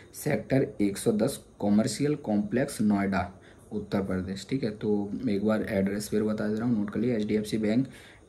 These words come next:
ए two slash one, sector एक सौ दस, है ना, वन टेन, Commercial Complex, नोएडा,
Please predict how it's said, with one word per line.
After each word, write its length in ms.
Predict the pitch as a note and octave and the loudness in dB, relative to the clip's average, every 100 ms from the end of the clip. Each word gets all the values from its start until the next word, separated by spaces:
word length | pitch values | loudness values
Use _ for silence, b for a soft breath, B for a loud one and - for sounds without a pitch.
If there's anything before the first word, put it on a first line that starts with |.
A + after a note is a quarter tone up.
| - | 6
ए 260 | A#2 C#3 C#3 | 10 10 10
two 220 | C#3 F3+ - - A#2 | 6 6 0 -14 -10
slash 360 | - G#2+ G#2+ G#2+ | 0 4 4 6
one, 240 | A2 C3+ D#3 - - - | 4 4 2 -10 -16 -4
sector 440 | G#2+ G#2 A#2 A#2 - | -4 -2 0 0 2
एक 200 | G2+ G2 | -2 -2
सौ 160 | - G2+ | -4 -2
दस, 380 | G2 B2 - - B B B - | -2 -4 -6 -18 B B B -2
है 60 | G#2 | 0
ना, 240 | G#2 - - | 0 -4 -4
वन 240 | G#2 A2 A2+ | 2 4 4
टेन, 320 | A2 C3+ E3+ B B B B D#2+ - | 4 2 0 B B B B -12 0
Commercial 500 | G#2+ G#2+ G#2+ - C#3 | 4 4 4 2 2
Complex, 600 | - G#2 G#2 A2 D3 - | 2 0 2 0 -2 0
नोएडा, 400 | G2 F#2+ B2 - | 2 2 0 -4